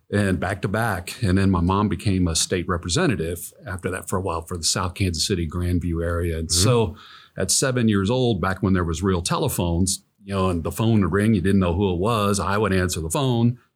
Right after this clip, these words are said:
Speaker 1: and you'd get chewed out about somebody's basement backing up with, with water or whatever, something going wrong. And,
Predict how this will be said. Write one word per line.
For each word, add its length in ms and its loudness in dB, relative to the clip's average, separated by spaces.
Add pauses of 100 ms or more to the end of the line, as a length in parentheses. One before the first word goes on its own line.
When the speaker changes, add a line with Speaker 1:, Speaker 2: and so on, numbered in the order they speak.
(140)
Speaker 1:
and 260 0
you'd 200 -2
get 180 -2
chewed 280 2
out 180 0
about 260 -2
somebody's 440 0
basement 520 0
backing 360 -4
up 260 -4
with, 300 -2 (160)
with 200 -8
water 400 0
or 400 -2 (480)
whatever, 540 -2
something 460 0
going 380 0
wrong. 400 0
And, 220 0